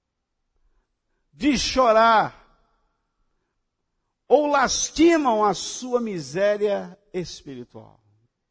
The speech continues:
Veja, chorar aqui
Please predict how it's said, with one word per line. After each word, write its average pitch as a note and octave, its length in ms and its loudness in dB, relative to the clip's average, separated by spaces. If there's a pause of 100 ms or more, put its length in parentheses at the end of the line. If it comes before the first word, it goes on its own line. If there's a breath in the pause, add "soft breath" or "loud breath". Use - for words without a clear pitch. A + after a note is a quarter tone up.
(960)
Veja, G3 500 2 (4000)
chorar D4 640 4
aqui A3+ 560 -4